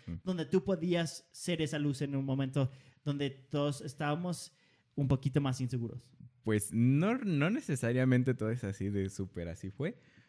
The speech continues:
Speaker 1: porque sí enfrenté los retos de también caer en lo negativo y
Speaker 2: Claro.
Speaker 1: más con mi
Speaker 2: Claro,
Speaker 1: personalidad.
Speaker 2: claro, claro, claro.
Speaker 1: Pero vuelvo a lo mismo, cuando te haces consciente de un propósito en común es más fácil.
Speaker 2: Sí.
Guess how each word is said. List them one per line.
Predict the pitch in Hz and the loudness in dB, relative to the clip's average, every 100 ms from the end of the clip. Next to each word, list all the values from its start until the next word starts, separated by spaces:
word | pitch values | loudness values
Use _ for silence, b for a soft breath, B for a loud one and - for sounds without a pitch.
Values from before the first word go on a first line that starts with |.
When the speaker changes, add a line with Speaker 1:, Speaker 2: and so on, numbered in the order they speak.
| _ | _
Speaker 1:
porque | - 104 98 101 | -4 -2 0 0
sí | 98 113 117 | 2 4 4
enfrenté | 120 110 95 92 107 110 | 4 2 0 2 2 4
los | 110 98 | 4 2
retos | 98 95 107 104 92 | 0 0 0 0 -2
de | 80 | -2
también | 87 95 101 | -2 0 -2
caer | 101 98 | 0 0
en | 98 | 2
lo | 92 | 2
negativo | 87 82 80 104 | 0 0 2 4
y | 120 | 6
Speaker 2:
Claro. | 101 | 8
Speaker 1:
más | 101 120 | 8 6
con | - 117 | 4 4
mi | 98 | 4
Speaker 2:
Claro, | 82 | 0
Speaker 1:
personalidad. | 87 92 90 117 123 98 123 | -4 -4 -2 0 0 2 2
Speaker 2:
claro, | 131 131 | 0 -2
claro, | 131 127 127 | -4 -4 -2
claro. | 131 | 4
Speaker 1:
Pero | 127 | 6
vuelvo | 131 147 160 | 6 6 4
a | |
lo | 131 | 4
mismo, | 120 139 143 120 104 85 - _ _ - 117 | 6 4 2 2 2 0 -8 _ _ -12 2
cuando | 123 120 120 | 4 6 4
te | 120 131 | 4 2
haces | 135 156 156 | 2 0 -4
consciente | - 117 113 - 131 135 131 120 | 0 0 0 2 2 4 2 4
de | 123 | 4
un | 131 | 2
propósito | 131 123 120 127 127 135 131 117 | 2 -2 0 0 2 0 -2 -2
en | 98 95 | 0 -2
común | - 95 95 107 123 123 - | -4 0 4 4 4 0 -6
es | 117 110 113 | -2 -2 -2
más | 107 98 - | -6 -6 -8
fácil. | 110 113 117 - | -4 -2 -4 -6
Speaker 2:
Sí. | 87 | -8